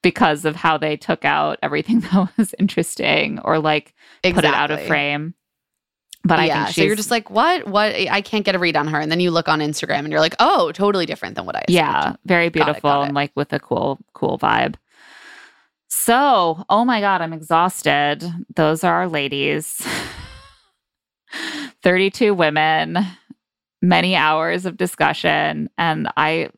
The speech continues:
Speaker 1: feel like we barely s-, touched the surface on most of them because of how many women there are. But,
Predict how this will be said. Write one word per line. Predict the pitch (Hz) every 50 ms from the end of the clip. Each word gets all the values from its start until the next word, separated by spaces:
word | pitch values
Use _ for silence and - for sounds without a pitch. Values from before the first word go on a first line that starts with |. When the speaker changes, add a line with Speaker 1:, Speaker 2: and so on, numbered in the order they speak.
| _ _
Speaker 1:
feel | - 190 196 196 196 196 196
like | 190 190 175 175 - -
we | - 175 180 175
barely | - 165 156 156 165 175
s-, | 185 - - - -
touched | - 190 214 - -
the | - 185
surface | - - 196 208 - 190 170 - -
on | 160 160 165
most | 170 185 196 - -
of | 175 -
them | 151 143 139 143 143 147 151 156 - _ _ - - - - - _ _ _ -
because | 165 151 - - 165 147 147 151 151 147
of | 156 151 147
how | - - 151 156 147
many | 147 147 143 139
women | - 131 131 127 127 127
there | 131 131 135
are. | 127 135 131 131 131 131 131 131 135 143 143 - _ _ - - _ -
But, | 151 139 135 135 139 143 - - - - -